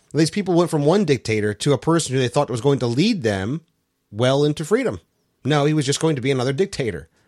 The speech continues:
But they didn't know that yet. And so even the people were helping the, the Cuban arm-, military kick out these, these Cuban dissidents.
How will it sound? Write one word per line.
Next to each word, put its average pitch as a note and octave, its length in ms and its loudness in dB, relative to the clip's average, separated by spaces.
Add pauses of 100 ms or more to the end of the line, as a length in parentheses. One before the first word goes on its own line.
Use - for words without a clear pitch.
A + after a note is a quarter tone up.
(140)
But B2 80 0
they C#3 40 2
didn't D#3+ 220 2
know A#3+ 160 2
that C3 260 -4
yet. - 260 -14 (320)
And B2+ 120 -4
so D#3 60 0
even F#3 200 2
the C#3 100 2
people A#2+ 500 0
were G2+ 100 -2
helping G2 480 -6 (160)
the, G#2+ 480 -4
the F#2 420 -10 (200)
Cuban A2+ 320 -2
arm-, F#2 340 -8
military G2+ 560 -6 (920)
kick C#3 200 -2
out G2 160 -2
these, F2+ 400 -8 (880)
these F#2 500 -6 (460)
Cuban A2 280 0
dissidents. E2+ 680 -8